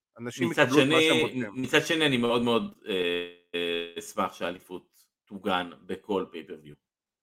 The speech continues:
Speaker 2: לא,
Speaker 1: אני
Speaker 2: לא רק,
Speaker 1: מסכים.
Speaker 2: אה, זה.
Speaker 1: אה, והנה הבחור שהצטרף אלינו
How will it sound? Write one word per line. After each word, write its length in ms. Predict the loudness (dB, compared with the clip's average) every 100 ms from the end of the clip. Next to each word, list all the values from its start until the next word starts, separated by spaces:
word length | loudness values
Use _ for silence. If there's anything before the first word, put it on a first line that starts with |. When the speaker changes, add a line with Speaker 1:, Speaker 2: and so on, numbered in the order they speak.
| _ _ _ _
Speaker 2:
לא, 380 | -2 0 2 4
Speaker 1:
אני 400 | 6 8 8 8
Speaker 2:
לא 40 | 8
רק, 60 |
Speaker 1:
מסכים. 420 | 4 4 6 6
Speaker 2:
אה, 40 | 4 -12 -18
זה. 180 | -18 -18 -18 _ _ _ _ _ _ _ _ _ _ _ _ 6
Speaker 1:
אה, 340 | 12 12 12 12
והנה 360 | 10 8 10 10
הבחור 340 | 8 4 2
שהצטרף 500 | 0 0 2 4 6
אלינו 460 | 8 8 6 0